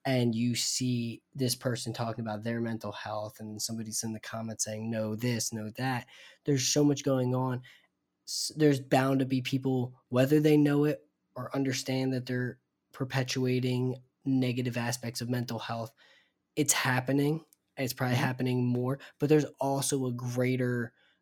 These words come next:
Speaker 1: um, it stems from a place of, you know, good intention. People wanna understand mental health more now than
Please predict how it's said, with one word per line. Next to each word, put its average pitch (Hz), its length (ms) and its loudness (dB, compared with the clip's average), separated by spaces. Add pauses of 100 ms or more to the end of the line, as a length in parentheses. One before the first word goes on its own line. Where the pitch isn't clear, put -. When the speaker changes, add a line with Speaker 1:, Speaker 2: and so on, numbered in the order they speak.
(180)
Speaker 1:
um, 113 540 -4 (260)
it 160 180 2
stems 156 760 2
from 110 560 -10 (800)
a 113 580 -2 (100)
place 123 560 0 (140)
of, 110 720 -6 (260)
you 156 120 2
know, 123 120 -2
good 127 260 2
intention. 117 640 -2
People 131 480 0
wanna 123 340 0
understand 120 680 -2
mental 113 280 -4
health 110 240 -4
more 113 260 -4
now 113 220 -2
than 110 160 -8